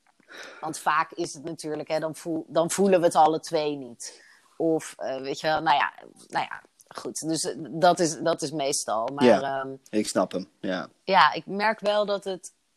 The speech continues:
Speaker 1: ik weet gewoon dat als ik ja zeg tegen, nou, in dit geval misschien wel tegen geld. Ehm, ja, dat, dat,
Speaker 2: Ja,
Speaker 1: dat,
Speaker 2: dat, ja.
Speaker 1: dat kost mij alleen maar.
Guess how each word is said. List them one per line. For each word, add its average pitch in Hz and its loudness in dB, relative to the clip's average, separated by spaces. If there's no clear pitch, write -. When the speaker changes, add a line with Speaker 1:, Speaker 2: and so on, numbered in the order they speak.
Speaker 1:
ik 196 -4
weet 214 -2
gewoon 208 -4
dat 196 -8
als 180 -8
ik 160 -10
ja 180 4
zeg 214 -4
tegen, 151 -4
nou, 277 -4
in 160 -6
dit 160 -2
geval 147 -2
misschien 160 -6
wel 147 -4
tegen 143 -4
geld. 226 -2
Ehm, 185 -2
ja, 185 8
dat, 160 0
dat, 175 -2
Speaker 2:
Ja, 107 4
Speaker 1:
dat, 165 -6
Speaker 2:
dat, 110 0
ja. - 2
Speaker 1:
dat 165 -2
kost - 2
mij 180 2
alleen 147 -2
maar. 135 -14